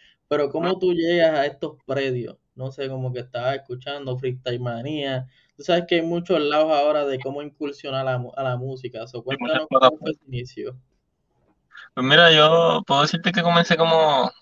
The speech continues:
Speaker 2: como fanático. Mm, pienso que la mayoría comienza así, como fanático.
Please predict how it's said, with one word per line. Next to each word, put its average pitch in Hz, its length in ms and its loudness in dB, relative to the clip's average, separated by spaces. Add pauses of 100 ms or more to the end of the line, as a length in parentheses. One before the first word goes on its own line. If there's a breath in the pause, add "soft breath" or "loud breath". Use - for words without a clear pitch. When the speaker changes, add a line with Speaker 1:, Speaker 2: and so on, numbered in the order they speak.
(120)
Speaker 2:
como 131 240 0
fanático. 127 600 4 (440)
Mm, 127 140 -6 (400)
pienso 127 280 -2
que 139 100 0
la 135 220 4
mayoría 123 520 4
comienza 120 360 -2
así, 123 220 -4
como 131 200 -4
fanático. 123 680 2